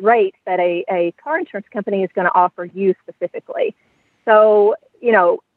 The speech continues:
I, I compare credit scores to, like, high school G P As or even college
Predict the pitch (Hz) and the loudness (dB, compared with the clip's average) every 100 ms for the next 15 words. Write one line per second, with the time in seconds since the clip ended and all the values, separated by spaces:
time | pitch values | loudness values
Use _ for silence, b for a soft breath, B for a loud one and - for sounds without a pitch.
0 | _ _ - 240 269 240 262 - 302 262 | _ _ -2 2 2 2 -2 -4 -6 -4
1 | 214 - 208 214 - - 185 185 - - | -4 0 0 -2 -6 -12 -6 -6 -8 -14
2 | 180 175 170 170 _ _ _ _ - 190 | -6 -2 -2 -4 _ _ _ _ -4 -2
3 | 208 - 185 175 175 175 170 165 160 - | -2 -6 -10 -6 -6 -6 -4 -2 -2 -4
4 | - _ _ _ - 285 403 302 254 247 | -10 _ _ _ 2 4 4 0 -2 2
5 | 254 247 | 2 0